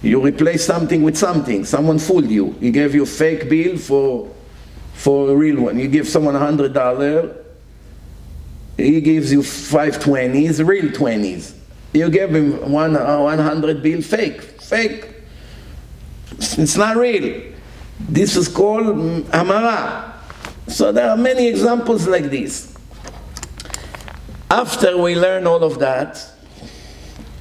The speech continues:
now the conclusion that we have to understand here is, so therefore nobody can run away from Hashem, everything is recorded, Ain Ro'ah, Ozen Shomat, V'chol Ma'asecha B'Sefer Nichtavim,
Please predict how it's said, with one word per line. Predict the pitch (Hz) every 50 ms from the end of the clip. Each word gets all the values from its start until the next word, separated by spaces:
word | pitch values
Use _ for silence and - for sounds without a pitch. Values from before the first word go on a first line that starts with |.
| - - - - - - - - - - - - - - - - - - -
now | - 156 170 190 196 185 180
the | 165 165 156
conclusion | - - 156 156 147 - 170 185 202 220 214 170 180 180 165
that | 160 156
we | 151 160
have | 165 165 160 -
to | - 160
understand | 156 151 139 139 135 - - - 156 156 151 151
here | 151 156 175 190 - - -
is, | - 139 143 143 143 143 139 - - - - - - - - - - - - - - - - - - - - - - - - - - - - - - - - - -
so | - - - 196
therefore | 180 180 247 247 226 208 - 220 202 202
nobody | 208 226 226 - 208 202 196
can | - 196 175
run | 170 170 175 170 170
away | 165 160 156
from | 151 - 151 127 123
Hashem, | 123 120 - 180 180 180 175 165 156
everything | 147 135 139 139 - 147 139 131
is | 123 117
recorded, | 123 135 147 143 - 196 185 175 180 160 160 156 147 139 135
Ain | 139 143 147 143 143
Ro'ah, | 139 131 139 139 160 175 170 160 160
Ozen | 143 139 139 139 131 120 139 -
Shomat, | - - 151 127 135 151 160 165 160 156 147 127 123
V'chol | - - 143 139 139
Ma'asecha | 143 139 127 - - - - - 131 107
B'Sefer | 113 139 - - 123 - - 131 131 -
Nichtavim, | - - - 123 131 139 170 165 170 165 151 143 143 120 - -